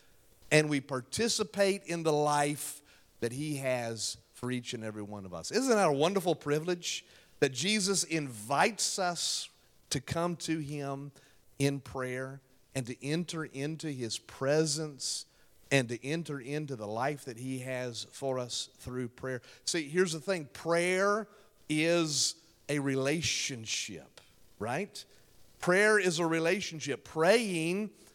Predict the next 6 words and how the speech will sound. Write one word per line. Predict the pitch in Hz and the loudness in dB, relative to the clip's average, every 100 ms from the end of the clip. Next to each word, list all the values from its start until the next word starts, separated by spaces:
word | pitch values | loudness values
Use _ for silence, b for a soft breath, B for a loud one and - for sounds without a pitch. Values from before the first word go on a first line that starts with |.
| B - - | B -20 2
is | 180 202 | 6 8
a | 202 | 6
partnership. | - 208 240 233 226 202 - 151 104 - - _ - - - - | 4 4 4 4 4 4 2 -2 -6 -10 -20 _ -20 -20 -20 -2
It's | 135 127 | -2 -2
a | |
partnership | 120 - 165 170 170 160 - 147 | -10 -4 -4 -4 -10 -8 -6 -8